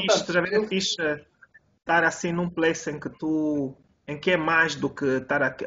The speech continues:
Speaker 2: Epá, nós, um gajo habitua-se ao suor, ao cheiro ao suor, ao pessoal ali a matar-se, não sei quanto. Eu gosto de espaços que são mais do que isso, estás a ver? Que são mais, eh, sei lá, mais,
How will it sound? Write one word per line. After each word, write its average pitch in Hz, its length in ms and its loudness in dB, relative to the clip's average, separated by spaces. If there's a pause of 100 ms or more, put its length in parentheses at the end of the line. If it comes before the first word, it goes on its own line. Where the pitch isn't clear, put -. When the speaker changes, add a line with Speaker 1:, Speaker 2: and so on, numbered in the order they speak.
Speaker 2:
Epá, - 300 -8
nós, 147 260 -4
um 143 80 -6
gajo 147 200 2
habitua-se 139 420 -2
ao 123 80 0
suor, 139 640 4 (220)
ao 123 120 -2
cheiro 135 240 0
ao 123 40 -2
suor, 127 600 0
ao 110 80 -4
pessoal 131 280 0
ali 131 140 4
a 123 80 2
matar-se, 127 640 0
não 135 80 -16
sei - 100 -14
quanto. 139 240 -6 (760)
Eu 175 100 2
gosto 196 200 4
de - 80 -8
espaços - 420 2
que - 120 -12
são 175 200 -4
mais 156 360 0
do 131 100 -8
que 135 160 -6
isso, 139 360 -4
estás 127 200 -10
a 127 80 -8
ver? 135 120 -8
Que - 100 -18
são 139 300 -8
mais, 135 460 -6
eh, 117 280 -10 (560)
sei - 120 -6
lá, 127 280 -4
mais, 127 580 -4